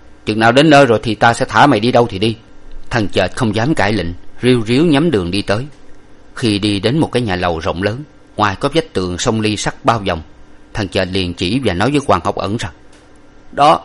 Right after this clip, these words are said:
ông dám vô thì vô." "Nhà này của ai vậy?" "Nhà của người đãi tiệc tôi hồi hôm và làm ban trưởng tại đây."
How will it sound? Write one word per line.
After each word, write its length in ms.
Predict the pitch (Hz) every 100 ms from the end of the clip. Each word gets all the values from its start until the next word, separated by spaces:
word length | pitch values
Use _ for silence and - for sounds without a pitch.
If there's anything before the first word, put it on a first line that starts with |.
| -
ông 180 | 147 147
dám 160 | 165 175
vô 240 | 151 170
thì 160 | 143 127
vô." 280 | 147 156 120 - - - - - - -
"Nhà 160 | 101 104
này 120 | 101
của 140 | 123
ai 160 | 127 110
vậy?" 140 | 92 87 - - _ - - - -
"Nhà 260 | 147 139
của 140 | 135 156
người 180 | 139
đãi 180 | 139 143
tiệc 240 | - 135 143
tôi 220 | 151 156
hồi 140 | 135 131
hôm 320 | 143 147 113 -
và 200 | - 127
làm 300 | 123 120 120
ban 240 | 120 139 139
trưởng 280 | 131 131 160
tại 200 | 120 139
đây." 220 | 143